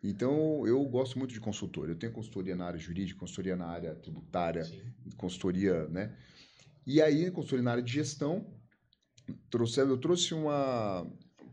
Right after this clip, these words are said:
Speaker 1: pra consultoria de R H,
Speaker 2: Ah.
Speaker 1: uma pessoa com quinze anos de Liber,
Speaker 2: Puta, que legal.
Speaker 1: baita experiência, aprendemos muito com ela. E aí eles batiam muito na tecla do procedimento. "Bruno, você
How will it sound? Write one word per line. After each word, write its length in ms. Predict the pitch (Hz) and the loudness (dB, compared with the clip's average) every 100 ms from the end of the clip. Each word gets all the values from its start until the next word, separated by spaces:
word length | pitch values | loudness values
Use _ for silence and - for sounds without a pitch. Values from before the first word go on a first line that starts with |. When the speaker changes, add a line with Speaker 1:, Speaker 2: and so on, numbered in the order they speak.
| - | 0
Speaker 1:
pra 160 | 120 | 2
consultoria 380 | 117 120 143 156 | 2 -2 2 2
de 100 | 147 | 4
R 160 | 139 127 | 4 4
H, 500 | 101 95 123 160 127 | 0 2 2 2 0
Speaker 2:
Ah. 220 | 143 123 113 | -4 -6 -6
Speaker 1:
uma 120 | 107 | -6
pessoa 320 | 120 120 151 | -4 -4 -4
com 100 | 135 | -6
quinze 280 | 123 185 160 | -4 -2 0
anos 160 | 156 123 | 0 0
de 100 | 104 | -2
Liber, 720 | 90 131 143 101 92 87 85 | -2 -4 -4 -2 0 0 -2
Speaker 2:
Puta, 120 | 82 | -8
que 40 | |
legal. 140 | - 92 | -14 -4
Speaker 1:
baita 200 | 123 147 | -4 -4
experiência, 540 | - 135 110 117 117 | -6 -4 -2 -2 -4
aprendemos 400 | 107 110 113 123 | -4 -2 -2 -2
muito 280 | 98 107 123 | -4 -4 -6
com 160 | - 101 | -8 -6
ela. 280 | 104 113 117 - - - - - - - _ - _ - | -2 -2 -4 -8 -20 -20 -20 -20 -20 -20 _ -20 _ 4
E 120 | 147 | 6
aí 380 | 156 135 143 160 | 8 6 4 2
eles 100 | 151 | 2
batiam 260 | 147 156 | 0 -2
muito 460 | 147 131 139 135 135 | -2 0 2 2 0
na 100 | 117 | -2
tecla 380 | 117 120 120 107 | 2 0 0 -4
do 160 | 117 | -4
procedimento. 1040 | 113 - 143 139 - 123 117 92 76 69 - | -6 -4 -4 -2 -4 -2 -2 -2 -4 -8 -8
"Bruno, 340 | 101 95 82 | -6 -4 -4
você 140 | - | -8